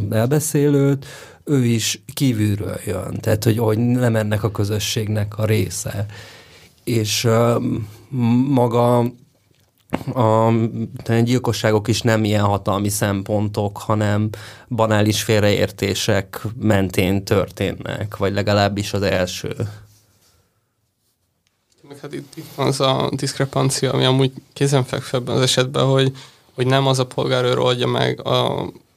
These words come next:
Speaker 2: az ügyet, aki egyébként mindenkit ismer, meg mit be van kötve ezekbe a kapcsolatokba,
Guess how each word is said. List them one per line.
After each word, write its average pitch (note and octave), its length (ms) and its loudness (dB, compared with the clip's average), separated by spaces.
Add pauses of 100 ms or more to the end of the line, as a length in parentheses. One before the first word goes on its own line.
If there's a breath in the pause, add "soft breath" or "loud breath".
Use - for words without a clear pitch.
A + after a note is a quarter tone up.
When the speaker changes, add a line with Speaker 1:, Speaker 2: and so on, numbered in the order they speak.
(340)
Speaker 2:
az C3+ 160 -8
ügyet, C3+ 420 -4
aki C3+ 240 -2
egyébként B2+ 420 0
mindenkit C3 480 0
ismer, C3 280 -2
meg B2+ 160 0
mit B2+ 140 0
be C3 100 0
van B2+ 220 0
kötve - 320 -6
ezekbe C3 340 -2
a C3 60 -2
kapcsolatokba, C3 1000 -2